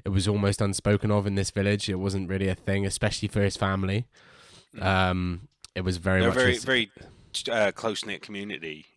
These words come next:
Speaker 1: Yeah,
Speaker 2: Um,
Speaker 1: yeah.
Speaker 2: sort of like a,
Speaker 1: It just
Speaker 2: you know, like, stick
Speaker 1: e-
Speaker 2: to the path kind of place.
Speaker 1: Yeah, it just, e-, e-, everything that I feel like I've written about Max's backstory and where Max comes from, I feel I've, I've sort of connected it so much to the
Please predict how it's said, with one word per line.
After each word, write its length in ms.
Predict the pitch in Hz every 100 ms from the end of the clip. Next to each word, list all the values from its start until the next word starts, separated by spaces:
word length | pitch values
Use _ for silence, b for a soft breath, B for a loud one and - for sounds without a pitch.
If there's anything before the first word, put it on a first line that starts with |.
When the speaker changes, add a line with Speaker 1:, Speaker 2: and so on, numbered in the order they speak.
| _ -
Speaker 1:
Yeah, 60 | 104
Speaker 2:
Um, 20 | 104 95
Speaker 1:
yeah. 260 | 98 92 82 - _ _ _ _ _ _ _ - B B
Speaker 2:
sort 260 | - 92 80
of 100 | 78
like 220 | 78 -
a, 240 | 78 147
Speaker 1:
It 80 | 151
just 160 | 151 156
Speaker 2:
you 60 | -
know, 40 |
like, 180 | 71 - _ _ _
stick 200 | - 139
Speaker 1:
e- 80 | 147
Speaker 2:
to 60 | 95
the 60 |
path 540 | 90 98 85 78 73 -
kind 180 | 82 78
of 60 |
place. 260 | - 76 -
Speaker 1:
Yeah, 500 | 117 123 123 120 113
it 60 | 123
just, 200 | 139 -
e-, 40 | -
e-, 280 | 127 - - -
everything 420 | 143 160 160 151
that 140 | 131 123
I 140 | 120
feel 180 | 117 120
like 160 | 110 107
I've 140 | 95
written 180 | 107 101
about 240 | 98 95
Max's 480 | 90 95 - - 92
backstory 540 | - 90 - 92 87
and 100 | 85 87
where 180 | 87 87
Max 240 | 87 -
comes 240 | 95 90
from, 260 | 90 78 73
I 80 | 87
feel 360 | - 101 92 92 B B 107
I've, 160 | 101 101 -
I've 220 | 107 -
sort 160 | 117
of 100 | 110
connected 440 | - 107 110 - 98
it 100 | -
so 240 | - 107
much 240 | 104 - -
to 300 | 101 92 90
the 340 | 92 90 85